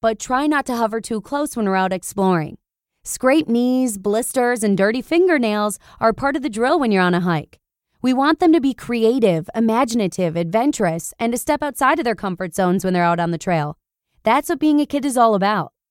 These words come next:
For kids, the fun is off the trail, not within its groomed contours. Unfortunately,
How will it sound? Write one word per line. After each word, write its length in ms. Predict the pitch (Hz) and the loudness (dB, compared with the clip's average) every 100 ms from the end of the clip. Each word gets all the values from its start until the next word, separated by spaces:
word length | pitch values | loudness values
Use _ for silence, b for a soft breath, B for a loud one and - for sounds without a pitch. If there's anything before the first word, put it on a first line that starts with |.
| _ _ _ _ | _ _ _ _
For 180 | - 233 | -4 -2
kids, 520 | - 330 285 214 208 | 0 2 2 -2 -6
the 80 | 226 | -6
fun 260 | - 254 | 0 0
is 120 | 254 214 | 0 -2
off 320 | 214 214 220 | 2 2 2
the 80 | 214 | -4
trail, 460 | 185 202 175 151 - - | -2 -2 -2 -4 -8 -6
not 260 | 247 311 | 0 2
within 300 | 302 285 254 | 2 -2 -2
its 160 | 240 - | -4 -4
groomed 280 | 220 214 196 | 0 0 2
contours. 680 | 196 196 196 170 151 - - _ _ _ - 240 | 0 0 0 -4 -4 -12 -20 _ _ _ -8 -2
Unfortunately, 840 | 240 330 370 285 247 208 240 | -2 0 0 2 2 2 0